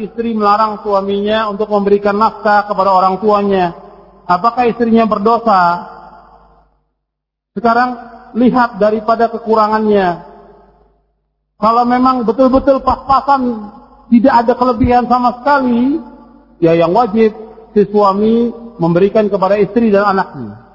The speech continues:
Karena anak dari orang tua ini bukan hanya dia sendiri. Si orang tua punya anak, mungkin dia sebagai suaminya, mungkin juga ada anak yang lain. Anak-anak yang laki-laki wajib memberikan nafkah kepada orang tuanya. Wajib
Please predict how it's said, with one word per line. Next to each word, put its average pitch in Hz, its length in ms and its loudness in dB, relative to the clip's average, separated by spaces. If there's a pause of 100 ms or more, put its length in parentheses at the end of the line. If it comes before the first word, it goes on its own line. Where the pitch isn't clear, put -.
(840)
Karena 220 320 -2
anak 233 320 -2
dari 196 160 0
orang 208 320 0
tua 208 240 0
ini 247 160 0
bukan 226 320 0
hanya 254 240 2
dia 214 160 2
sendiri. 190 600 -2 (680)
Si 190 80 2
orang 208 240 0
tua 247 160 2
punya 233 320 -2
anak, 247 160 0
mungkin 240 400 0
dia 269 240 4
sebagai 220 400 -2
suaminya, 233 480 -2
mungkin 220 240 -4
juga 247 320 0
ada 233 160 0
anak 214 80 0
yang 220 160 -4
lain. 180 320 -2 (480)
Anak-anak 269 480 0
yang 277 160 0
laki-laki 285 480 0
wajib 269 400 0
memberikan 247 480 2
nafkah 240 400 0
kepada 208 240 2
orang 190 160 0
tuanya. 165 320 -2
Wajib 214 400 0